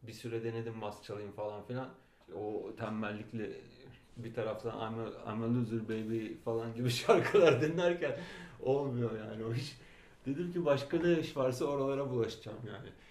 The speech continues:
Sonra konser yapmaya başladım. Sonra yazı yazmaya başladım. Sonra rodilik yaptım. Sonra şunu yaptım, bunu yaptım. Yani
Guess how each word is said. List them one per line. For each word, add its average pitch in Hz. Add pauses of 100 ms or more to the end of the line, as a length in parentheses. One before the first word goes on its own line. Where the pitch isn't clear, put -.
(320)
Sonra 113
konser 170
yapmaya 98
başladım. 95
Sonra 127
yazı 147
yazmaya 120
başladım. 95
Sonra 127
rodilik 156
yaptım. -
Sonra 135
şunu 151
yaptım, 131
bunu 156
yaptım. 139
Yani 131